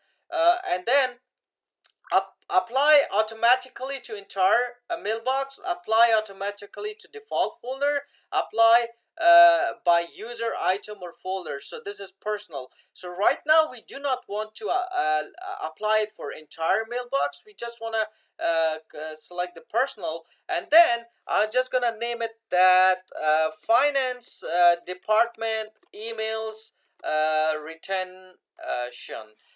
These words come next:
and then, uh, delete and allow recovery, permanently delete, delete, move to archive. So now these three options, if you ask me which one should we select, I'll say all depends based on your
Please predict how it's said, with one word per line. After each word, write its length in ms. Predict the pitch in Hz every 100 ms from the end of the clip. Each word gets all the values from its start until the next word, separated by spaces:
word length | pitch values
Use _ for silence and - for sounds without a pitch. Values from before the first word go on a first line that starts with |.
| _ -
and 200 | 170 196
then, 360 | 285 262 240 - _ _ _ -
uh, 220 | 160 170 170
delete 440 | 208 233 277 294
and 140 | 240 208
allow 380 | 151 180 202
recovery, 720 | 226 254 - 277 285 311 330 _ _ _
permanently 640 | - 240 320 349 339 - 254
delete, 480 | 226 220 226 233 - _ _ _
delete, 420 | 156 214 226 -
move 220 | 196 240 240
to 120 | 208
archive. 540 | 165 180 - 165 147 - _ _
So 200 | - 180
now 480 | 180 233 311 285 -
these 240 | 262 302
three 200 | - 277
options, 520 | 254 277 277 277 262
if 160 | 247 233
you 140 | 226
ask 320 | 190 226 247 247
me 160 | 254
which 360 | 220 165 294 -
one 240 | 285 269
should 320 | - - 233
we 120 | 202 214
select, 520 | - 160 202 254 _ _ _
I'll 200 | - 190
say 400 | - 214 202 190 _ _ -
all 240 | 165 185
depends 640 | 180 170 180 175 170 - _ _
based 320 | - 165 - -
on 160 | 165
your 360 | 151 143 143